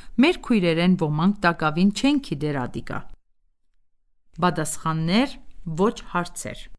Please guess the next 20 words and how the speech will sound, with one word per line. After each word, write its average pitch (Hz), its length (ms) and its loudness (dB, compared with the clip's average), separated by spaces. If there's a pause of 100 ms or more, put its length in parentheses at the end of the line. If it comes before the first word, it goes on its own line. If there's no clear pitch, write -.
(640)
Արդեն 311 460 2
կարճ 233 360 2
կերպով 156 500 -2
անդրադարձանք 214 960 2
այն 220 220 4
իրականության, 165 880 -2 (440)
որուն 311 400 4
մասին 208 460 4
գրեցի 160 540 -2 (340)
երկու 262 400 2
հազար 180 340 2
հինգին, 156 460 0 (480)
«Գրվիր, 196 640 2 (260)
աղջկա 208 520 2
մը 226 180 4
պես» 165 260 -2
վերնագրով 156 640 0
քիրքիս 196 500 -2
մեջ, 113 320 -8 (680)
թե 190 200 2